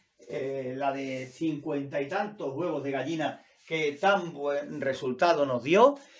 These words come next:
Pero ya digo, con mucho cuidado, hay que ponerlo en una zona que esté bastante recta para que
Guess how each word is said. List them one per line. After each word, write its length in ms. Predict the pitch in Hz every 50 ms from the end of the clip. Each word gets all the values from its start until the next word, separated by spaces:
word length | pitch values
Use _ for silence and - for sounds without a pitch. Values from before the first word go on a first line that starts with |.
| - _ _
Pero 200 | - 147 143 151
ya 200 | 156 170 170 156
digo, 260 | 143 127 123 135 135
con 220 | - 160 156 151 156
mucho 400 | 170 196 208 208 - 196 170 170
cuidado, 680 | 151 143 143 165 196 220 220 240 247 269 277 285 - - _ _ _ _ _ _ _ _
hay 200 | - - 143 151
que 120 | 143 160 147
ponerlo 680 | - 147 143 147 156 156 147 151 151 147 143 139 131 - - _ _ _ _ -
en 640 | - 139 143 143 139 139 139 135 131 127 127 131 -
una 520 | - 190 190 202 185 165 151 143 135 131 127
zona 440 | - - - 175 180 175 165 143 139
que 140 | - 147 135
esté 480 | 127 - - - 180 175 156 139 131 131
bastante 1300 | 127 123 135 123 - - 165 156 156 151 143 - 147 131 131 127 120 120 120 117 120 120 123 127 - 143
recta 600 | 139 127 139 170 208 202 - - 247 254 269 277 - - - _ _ _ _
para 260 | - 123 131 131 131 127
que 640 | - 131 127 127 123 123 123 123 127 139 - -